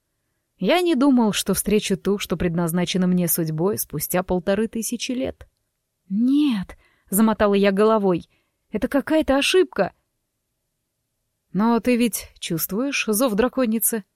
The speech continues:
улыбнулся Камая, и моё сердце пропустило удар. Самое ужасное, что я действительно чувствовала. Сглотнув, я рассудила. «Наша истинность не настоящая.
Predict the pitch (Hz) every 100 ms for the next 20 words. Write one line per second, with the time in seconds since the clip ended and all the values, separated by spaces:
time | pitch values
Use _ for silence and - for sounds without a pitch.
0 | _ 175 202 190 196 180 170 180 185 262
1 | 226 202 208 214 220 220 220 254 247 262
2 | 262 247 247 - 254 269 214 175 160 _
3 | _ _ - 208 226 180 170 254 277 185
4 | 165 - 220 240 190 220 214 262 294 277
5 | 294 285 - 185 180 165 - _ _ _
6 | _ _ - 170 196 190 202 - 226 233
7 | - 240 175 156 165 - _ _ _ _
8 | _ _ _ - 226 247 - 254 254 -
9 | 254 247 - - _ _ - 220 247 269
10 | 285 302 226 180 - 185